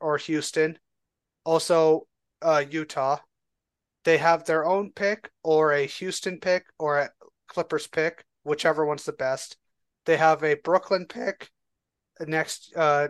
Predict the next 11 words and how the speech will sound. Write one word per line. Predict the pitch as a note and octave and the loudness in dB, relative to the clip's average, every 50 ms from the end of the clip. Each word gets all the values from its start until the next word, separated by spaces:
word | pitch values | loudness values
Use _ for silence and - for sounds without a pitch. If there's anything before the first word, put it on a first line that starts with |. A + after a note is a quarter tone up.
| - - | -6 -8
in | E3+ D3+ - | -12 -12 -8
twenty | - - D#3 D3+ | -4 -2 -2 -2
twenty-five, | D3+ - D#3 D3 C#3+ - - C#3+ C#3 C#3 C#3 C#3 C#3 _ _ _ _ _ _ _ _ - - | 0 -2 -6 -6 -6 -4 -2 0 0 0 0 -2 -6 _ _ _ _ _ _ _ _ -12 -8
Houston | F#3+ G3 F#3 - - G3 F3+ D#3+ | -6 -4 -4 -4 -4 -4 -6 -6
pick | - - F3+ D#3+ - - - | -4 -4 -6 -6 -6 -16 -18
twenty | - - E3 D#3+ D3+ | -12 -10 -8 -10 -10
twenty-five, | - - D#3 D3 C#3 - - C#3+ C3+ C3+ C#3 C#3 - | -10 -12 -12 -12 -8 -4 -2 -2 0 0 -2 -4 -8
Clippers | - - - F3+ E3+ - F3 - - | -10 -4 -4 -4 -2 -2 -8 -8 -6
pick | - F3+ F3 E3 - | -4 -4 -4 -4 -6
twenty | - - D#3+ D#3 | -12 -10 -10 -10
twenty-five. | D3+ - E3 D3+ D3 C#3 - D3+ C3+ C3+ C3+ C3+ C3 | -10 -10 -10 -10 -10 -8 -6 -4 -4 -2 -4 -4 -6